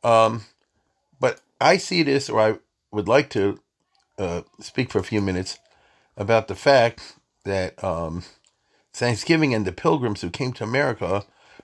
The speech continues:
are actually the beginning of a new period in Jewish history, whatever they specifically had in mind themselves. One of the most interesting things to me, when you look at history, <clears throat> especially what we call intellectual history, is that a person can have an idea,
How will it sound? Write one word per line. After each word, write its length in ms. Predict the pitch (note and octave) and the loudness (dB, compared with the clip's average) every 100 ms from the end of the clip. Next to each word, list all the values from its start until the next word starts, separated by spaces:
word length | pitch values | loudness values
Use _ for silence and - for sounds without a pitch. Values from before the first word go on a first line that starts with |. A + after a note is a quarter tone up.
| - | -2
are 120 | G#2+ | 0
actually 280 | B2+ - G#2+ | 0 0 -2
the 80 | |
beginning 380 | G2 G#2 C#3+ C3 | -2 0 2 2
of 80 | A2 | 0
a 60 | G#2 | 0
new 140 | C#3 | -2
period 320 | C3 C3 A#2+ | -2 0 0
in 100 | G#2 | 0
Jewish 280 | G2 B2 A2 | -2 -4 -2
history, 380 | B2 - B2 A#2+ - - - B2+ | -4 -4 -6 -6 -12 -12 -8 0
whatever 360 | C3+ F#3+ G3+ | 2 4 4
they 140 | F3+ F3 | 4 2
specifically 680 | - F3 F#3 E3 C#3+ C#3+ B2+ | 2 -2 0 0 -2 -2 0
had 160 | C3+ | 2
in 120 | B2+ B2 | 2 0
mind 260 | B2 B2+ | 0 0
themselves. 500 | G#2+ G#2+ - A#2 F#2 - - - | -2 -4 -2 -4 -4 -12 -20 -4
One 120 | C3+ | -2
of 60 | |
the 60 | B2+ | 2
most 200 | B2 - | 0 2
interesting 480 | F#3 E3+ C#3+ - C3 | 0 0 -2 -4 -4
things 280 | D3+ C#3 - | -4 -6 -6
to 100 | B2+ | 0
me, 300 | C#3+ A2 - _ _ _ _ _ _ | 2 0 -4 _ _ _ _ _ _
when 140 | - G#2 | -8 -4
you 80 | |
look 180 | A#2 C#3+ | -4 -2
at 80 | C#3+ | 0
history, 500 | D#3+ F#3+ - A#2 - _ _ - | 0 -2 0 -2 -2 _ _ -12
<clears throat> 280 | - - - - | -12 -18 -20 -20
especially 340 | - C3+ C3+ | -6 -4 -2
what 100 | G2+ | -2
we 60 | G#2+ | -2
call 180 | G#2+ G2 | -2 -4
intellectual 560 | F2+ F#2+ A#2+ C3 C3 | -4 -4 -4 -4 -6
history, 420 | F#2+ F#2+ G2 G#2 - _ - _ - - - - | -6 -8 -8 -8 -10 _ -20 _ -20 -20 -10 0
is 380 | A2+ A2+ A2+ - _ _ _ | 2 2 -2 -12 _ _ _
that 140 | A#2 G#2 | -4 -4
a 20 | |
person 280 | - F3+ D3 | -2 -4 -2
can 100 | C3+ | -2
have 160 | C3+ | 0
an 60 | C3 | 0
idea, 520 | A2 F#2 G2 F2 C3 | -2 -2 -4 -2 -4